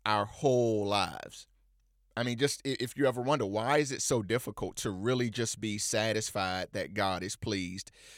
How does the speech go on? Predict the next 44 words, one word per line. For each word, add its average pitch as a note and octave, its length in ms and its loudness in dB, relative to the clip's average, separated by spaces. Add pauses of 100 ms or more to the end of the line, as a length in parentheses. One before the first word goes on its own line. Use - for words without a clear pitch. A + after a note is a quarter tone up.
(120)
when A2 200 -6
I G2+ 80 -2
see A2 260 0
all A2 220 6
these G#2+ 260 -4
mad G2+ 380 0
faces G#2 520 0
or F2+ 140 -2
whatever F#2+ 360 0
it F2+ 80 -4
is, F#2+ 200 -2
all G2+ 140 0
these G2+ 160 -6
people G2+ 360 -4
disappointed G2+ 720 -2
or F2+ 80 -2
whatever G2 280 0
they F#2 80 0
might F2+ 260 -4
be? G#2 320 0 (1500)
Why A#2 420 2
is C#3+ 100 2
it B2+ 120 -4
so C3+ 200 4
difficult? G2+ 400 -2
Why A2+ 200 4
does C3+ 140 2
that A#2+ 180 0
matter G#2+ 500 2
so F#2+ 240 0
much? G#2 340 -4
Because A#2 360 0
it G#2+ 80 2
always G2 380 2
mattered. D2 340 -6 (220)
It's - 160 -6
just - 220 -6
that F2+ 220 0
simple. F2 360 -6
It E2+ 120 -6 (100)
always A2+ 640 4
mattered G#2 420 0
to G2+ 160 -2
you F2+ 260 -4